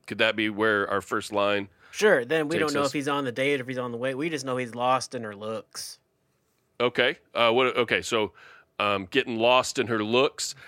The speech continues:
Speaker 1: Hey,
Speaker 2: Mm-hmm.
Speaker 1: and being lost in her looks is part of the reason why he's not getting to ding that dong yet.
Speaker 2: Mm-hmm.
Speaker 1: Because they're lost out in ta-,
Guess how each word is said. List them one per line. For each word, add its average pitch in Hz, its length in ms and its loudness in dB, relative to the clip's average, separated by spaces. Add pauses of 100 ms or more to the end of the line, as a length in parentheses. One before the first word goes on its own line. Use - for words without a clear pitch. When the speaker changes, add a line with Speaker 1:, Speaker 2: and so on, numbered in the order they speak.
Speaker 1:
Hey, 165 220 6
Speaker 2:
Mm-hmm. 104 80 2
Speaker 1:
and 123 100 0
being 156 200 6
lost 156 360 6
in 131 60 -4
her 123 140 0
looks 175 520 0
is 120 300 -2
part 123 240 4
of 117 60 2
the 113 60 -2
reason 117 340 -2
why 107 200 4
he's 104 180 -4
not 107 240 2
getting 104 220 -2
to 98 100 -8
ding 101 260 -2
that 90 220 -4
dong 135 300 0
yet. 73 220 -6 (320)
Speaker 2:
Mm-hmm. 120 280 -10 (220)
Speaker 1:
Because 120 200 0
they're 107 160 2
lost 120 560 4
out 107 200 2
in 92 160 -4
ta-, 98 120 -8